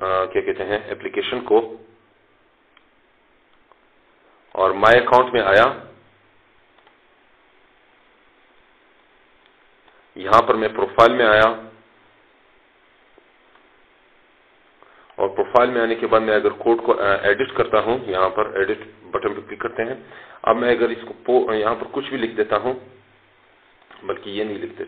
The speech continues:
ठीक है, ये इसको email को वही रहने देता हूँ, password one टू थ्री फ़ोर, वन टू थ्री फ़ोर, सिर्फ इसकी hash values change हो जाएगी। मैं यहाँ पर update कर दूंगा। तो यहाँ पर मुझे, आ, data इस फाउंड तो हो गया है। अब अगर मैं यहाँ पर दोबारा से, आ, run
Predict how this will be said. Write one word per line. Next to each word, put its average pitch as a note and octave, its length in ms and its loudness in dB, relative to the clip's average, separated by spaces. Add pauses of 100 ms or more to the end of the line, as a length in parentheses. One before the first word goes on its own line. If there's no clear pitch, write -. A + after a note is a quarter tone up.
(100)
ठीक E2 180 -14
है, F2+ 240 -12
ये G#2 60 -2
इसको - 380 -10
email G#2+ 380 -6
को - 380 -4
वही G#2+ 160 -4
रहने G#2+ 280 -2
देता G2+ 240 -6
हूँ, A#2 240 -8 (680)
password C3 400 4 (160)
one A2+ 220 0
टू A#2 220 -8 (220)
थ्री G#2 180 -6
फ़ोर, B2 300 2 (560)
वन G#2 200 -2
टू G#2 200 -8 (240)
थ्री F#2+ 200 -10
फ़ोर, A#2+ 380 0
सिर्फ A#2+ 180 -4
इसकी A#2 200 -8
hash A2+ 340 0
values A#2+ 260 -2 (300)
change A#2 200 -2
हो A2 80 -4
जाएगी। A#2 320 2
मैं G#2 120 -6
यहाँ G2+ 140 -4
पर G2+ 120 -2
update B2 340 0
कर B2 80 0
दूंगा। A2+ 240 -4 (1800)
तो F2 40 -14
यहाँ G#2 200 0
पर A2+ 120 -4
मुझे, A2+ 260 0 (340)
आ, G2+ 320 2 (120)
data G#2+ 240 0
इस A#2 220 0
फाउंड B2 240 0
तो B2 60 -2
हो G#2+ 160 4
गया B2+ 180 2
है। B2+ 140 2
अब A2+ 180 0
अगर A2+ 180 0
मैं A2+ 120 -4
यहाँ A2 220 -4
पर A2+ 120 -4
दोबारा B2 360 4
से, C#3 200 -4
आ, G2+ 340 0
run A2 160 0